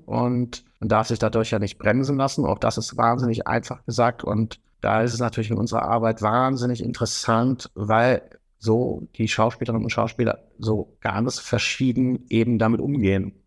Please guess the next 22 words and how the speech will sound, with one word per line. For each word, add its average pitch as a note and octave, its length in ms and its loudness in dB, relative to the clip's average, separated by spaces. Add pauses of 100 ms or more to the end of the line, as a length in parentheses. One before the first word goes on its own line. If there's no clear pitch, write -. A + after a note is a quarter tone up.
(160)
Für A#2+ 100 0
die A#2+ 140 4
einzelne C#3 540 2
Sache G#2 240 2
immer G#2 540 0
eine A2 100 2
Lösung A2 420 0
zu A2 140 -6
finden, G#2 400 -4
das G#2+ 160 -2
ist - 380 -6 (140)
total C3 360 2
interessant. B2 560 2
Und G#2+ 140 -2
das, A2+ 160 0
was A#2+ 140 -2
natürlich A#2 300 -2
Cosma A#2+ 280 -2
und A2 80 0
ich A2 100 -6
gefunden B2+ 500 -2
haben, A#2+ 300 2